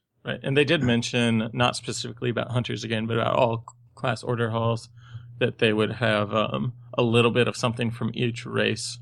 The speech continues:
Speaker 1: for them. So I
Speaker 2: Mm-hmm.
Speaker 1: can assume we're gonna have a dwarven bar or tavern.
Speaker 2: <laughs> Right. Yeah.
Speaker 1: You know, they, those things that just make sense for a hunter hall. Um, I
Speaker 2: Mm-hmm.
Speaker 1: would assume we'll also have some elven architecture or something, but it looks like Tauren is the main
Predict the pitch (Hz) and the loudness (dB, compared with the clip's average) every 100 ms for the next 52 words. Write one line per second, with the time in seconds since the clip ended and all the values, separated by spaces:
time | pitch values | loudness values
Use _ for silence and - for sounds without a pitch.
0 | - - 123 107 107 110 104 117 113 117 | -16 -8 -2 0 2 2 2 4 6 6
1 | 113 123 110 - 127 117 110 113 107 117 | 4 0 -2 0 2 4 4 2 2 2
2 | 107 110 110 107 107 110 110 110 107 107 | 2 2 2 0 -4 -4 -4 -4 -6 -4
3 | 104 104 107 110 - 107 113 110 110 117 | -2 -2 -2 -4 -4 -4 -4 -6 -6 -8
4 | - - 127 - - 123 117 107 117 117 | -8 -4 0 0 -2 0 2 2 0 -2
5 | - - - - 120 117 131 113 117 123 | -10 -16 -10 -2 -2 0 0 0 -2 -2
6 | 117 123 113 117 - 117 110 - 67 73 | -2 0 0 -2 -4 -2 -4 -4 -4 -2
7 | 139 - - - - - - 139 131 123 | -6 -10 -16 -14 -14 -14 -2 -2 0 -2
8 | 127 123 117 - - - - 123 113 113 | -2 -4 -6 -8 -14 -16 0 4 6 6
9 | 117 110 123 110 107 101 107 120 107 104 | 6 2 -2 -2 0 0 0 -4 -6 -6
10 | - 113 - 110 104 104 113 - - - | -6 -8 -6 -6 -6 -6 -6 -10 -16 -16
11 | - - 101 - 113 113 113 104 107 101 | -16 -12 -12 -8 -10 -8 -8 -8 -6 -6
12 | 107 - 117 110 117 113 110 - - 123 | -8 -6 -2 0 0 2 0 -2 -4 2
13 | 117 110 110 107 - 123 110 107 107 110 | 4 4 2 -2 -6 -4 -2 0 0 0
14 | 110 107 | -2 -2